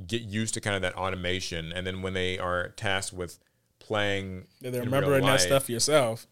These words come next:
Speaker 1: it's a lot harder. Now, I'll play devil's advocate and say, "Well, get good. That's your responsibility,
Speaker 2: Yeah, what, what's
Speaker 1: right?
Speaker 2: wrong
Speaker 1: Like,
Speaker 2: with
Speaker 1: it's
Speaker 2: you,
Speaker 1: not,
Speaker 2: noob?
Speaker 1: you know, that's not Konami's fault or Yu-Gi-Oh's fault. You just have to remember."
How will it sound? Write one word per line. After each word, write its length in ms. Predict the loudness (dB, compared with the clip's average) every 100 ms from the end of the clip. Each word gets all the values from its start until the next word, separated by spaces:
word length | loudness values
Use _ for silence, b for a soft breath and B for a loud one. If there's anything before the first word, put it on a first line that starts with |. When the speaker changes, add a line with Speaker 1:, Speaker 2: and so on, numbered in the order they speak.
| -4
Speaker 1:
it's 260 | -2 0
a 40 | 0
lot 160 | 2
harder. 320 | 2 2 0 -4 _ _ _ _ 0
Now, 300 | 4 4 4
I'll 120 | 2
play 140 | 2 2
devil's 280 | 2 4
advocate 380 | 2 2 -2 -6
and 100 | -4
say, 220 | -2 -2
"Well, 380 | -2 -2 -4 -6 -12 _ _ _ -10
get 220 | -6 -2
good. 260 | 2 4 2
That's 180 | -2 -4
your 100 | -4
responsibility, 580 | -4 -6 -10 -8 -6 -6
Speaker 2:
Yeah, 160 | -8
what, 160 | -10 -10
what's 100 | -6
Speaker 1:
right? 80 | -2
Speaker 2:
wrong 40 | -2
Speaker 1:
Like, 80 | -2
Speaker 2:
with 100 | -2
Speaker 1:
it's 120 | -2
Speaker 2:
you, 40 | 0
Speaker 1:
not, 180 | 0
Speaker 2:
noob? 120 | -2 -6 -12
Speaker 1:
you 80 | -12
know, 180 | -12 -14 _ _ _ _ _
that's 180 | -4 2
not 300 | 2 2 0
Konami's 400 | 0 2 0 -2
fault 240 | 0 0
or 40 | 0
Yu-Gi-Oh's 440 | -2 0 0 0
fault. 240 | -2 -6
You 260 | -6 -4 -4
just 160 | -4 -4
have 160 | -4
to 100 | -6
remember." 420 | -8 -4 -4 -4